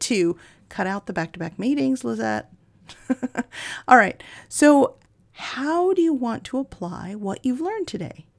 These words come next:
if at all? What I'm gonna propose is if you pick up a technique from the podcast table, I left them all out here for you, start small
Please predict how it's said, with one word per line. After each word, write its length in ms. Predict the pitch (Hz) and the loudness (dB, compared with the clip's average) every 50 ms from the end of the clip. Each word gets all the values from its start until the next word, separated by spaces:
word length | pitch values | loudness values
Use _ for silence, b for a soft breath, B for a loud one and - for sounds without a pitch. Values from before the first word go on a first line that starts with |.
| _ _ _ _ _ _ _ - | _ _ _ _ _ _ _ -6
if 500 | 175 175 220 - - - - - - - _ _ _ _ _ _ _ _ _ _ _ _ - - _ - | -6 -4 -4 -6 -10 -14 -16 -18 -20 -20 _ _ _ _ _ _ _ _ _ _ _ _ -20 -20 _ -8
at 200 | - 180 208 247 | -8 -6 -6 -6
all? 340 | 269 320 302 185 160 - - _ _ - _ _ _ b b b b b b b b b b b b b b b b b b _ | -6 -6 -8 -10 -12 -14 -18 _ _ -20 _ _ _ b b b b b b b b b b b b b b b b b b _
What 240 | - 190 208 226 233 | -4 0 0 2 2
I'm 160 | 233 262 349 | 2 0 0
gonna 240 | 440 480 539 480 349 | 0 0 0 0 -2
propose 680 | - 214 - - - - - - - - - - - _ _ _ _ B B B B B B B B B - | -4 -6 -6 -6 -6 -6 -6 -8 -10 -12 -14 -14 -16 _ _ _ _ B B B B B B B B B 0
is 220 | 240 233 214 214 | 0 0 2 2
if 180 | 240 240 - - | 0 0 0 2
you 160 | 277 311 427 | 2 2 2
pick 460 | 403 - - - - 262 254 254 - - _ _ - | 0 -2 -6 -2 0 0 0 0 -4 -14 _ _ -8
up 260 | 202 208 208 - - - | -8 -8 -8 -10 -10 -10
a 80 | 220 226 | -10 -8
technique 600 | - - 247 240 - - 202 170 180 - - - | -6 -6 -8 -6 -4 -4 -4 -4 -4 -8 -10 -10
from 220 | - 214 196 208 | -6 -4 -4 -4
the 80 | 226 233 | -4 -4
podcast 540 | - 202 180 175 - - 160 160 160 - | -4 -6 -6 -6 -8 -8 -8 -8 -8 -8
table, 300 | - - 156 151 - 226 | -8 -8 -8 -8 -8 -8
I 40 | 233 | -6
left 280 | 196 170 160 147 - - | -6 -6 -6 -6 -6 -6
them 120 | 208 208 | -6 -4
all 160 | 214 226 247 | -4 -2 -2
out 180 | 254 262 254 254 | -2 -2 -4 -4
here 140 | - 262 240 | -4 -6 -6
for 240 | - - 190 185 - | -6 -6 -8 -8 -6
you, 160 | - - 226 b b b b b b b b b b b | -8 -8 -10 b b b b b b b b b b b
start 340 | - - - - 359 427 - | -12 -4 0 0 0 0 0
small 500 | - - 311 302 349 330 170 151 - - | -2 0 0 0 0 -2 -4 -6 -10 -16